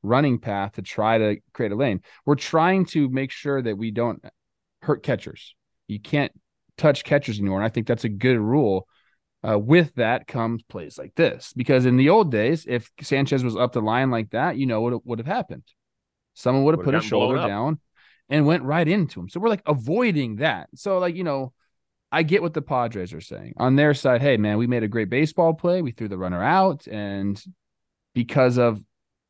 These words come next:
Speaker 1: not a technicality, but because of this rule, now we, you know, give up a run there. And does it alter the game?" Probably, or sure, whatever. Um, I thought it was great for the Giants to challenge it. They knew the rule right away. Kapler after the game said that we saw it on video. His foot was in the,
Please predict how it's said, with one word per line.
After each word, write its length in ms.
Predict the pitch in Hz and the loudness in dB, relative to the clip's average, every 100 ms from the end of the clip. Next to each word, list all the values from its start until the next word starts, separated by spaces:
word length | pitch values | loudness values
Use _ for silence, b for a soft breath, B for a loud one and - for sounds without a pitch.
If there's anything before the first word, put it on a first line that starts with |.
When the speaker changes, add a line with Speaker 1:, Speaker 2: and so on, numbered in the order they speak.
| _ _ - | _ _ -14
Speaker 1:
not 80 | 117 | -12
a 40 | |
technicality, 800 | - - 87 - 170 143 113 143 | -8 -8 -6 -2 2 4 4 2
but 160 | 143 113 | 0 -2
because 280 | 120 123 120 | -2 -2 -2
of 80 | 113 | -2
this 220 | 117 110 | -4 -4
rule, 320 | 98 95 117 | -6 -4 -2
now 260 | 110 107 107 | -2 -2 -2
we, 160 | 110 | -2
you 240 | 110 110 104 b b b - | -4 -4 -8 b b b -14
know, 100 | 95 | -10
give 180 | 98 113 | -4 -2
up 120 | 110 | -2
a 60 | 110 | 0
run 280 | 113 110 107 | 2 2 2
there. 340 | 104 107 104 104 | 2 0 0 -4
And 220 | 98 92 _ | -10 -10 _
does 180 | - 107 | -8 -6
it 80 | 104 | 0
alter 240 | 104 104 | 0 0
the 80 | 101 | -4
game?" 400 | 98 98 98 95 _ | -6 -6 -8 -10 _
Probably, 360 | - 69 - - _ _ | -6 -6 -10 -20 _ _
or 160 | - | -14
sure, 400 | - - 80 - 139 | -12 -8 -8 -8 -6
whatever. 380 | 113 92 - - b b b b - | -2 -2 -6 -16 b b b b -8
Um, 480 | 78 104 98 95 - _ _ - | -4 -2 -2 -4 -6 _ _ -4
I 140 | 123 | -2
thought 220 | 127 139 | 4 6
it 20 | 147 | 6
was 100 | 127 | 4
great 240 | 127 175 | 2 2
for 100 | 175 | 0
the 80 | 135 | 0
Giants 360 | 110 131 180 | 2 2 2
to 60 | 131 | 0
challenge 340 | - 113 127 | -2 0 0
it. 100 | 139 | -2
They 140 | 110 139 | 0 2
knew 220 | 131 143 | 2 2
the 100 | 127 | 0
rule 260 | 113 147 117 | -2 0 0
right 180 | 113 | 0
away. 280 | 117 104 120 | -2 -4 -6
Kapler 420 | 135 117 117 107 | -4 -6 -4 -4
after 120 | 110 - | -6 -6
the 60 | |
game 220 | 101 120 113 | -6 -4 -4
said 260 | 120 131 | -2 -2
that 100 | 85 | -2
we 120 | 104 | -8
saw 260 | 104 110 110 | -6 0 0
it 60 | 117 | 2
on 100 | 107 | 0
video. 340 | 120 147 160 | -2 -2 -2
His 100 | 120 | -4
foot 200 | - 123 | -6 -4
was 160 | 123 117 | -4 -2
in 80 | 120 | -2
the, 300 | 110 90 | 0 -2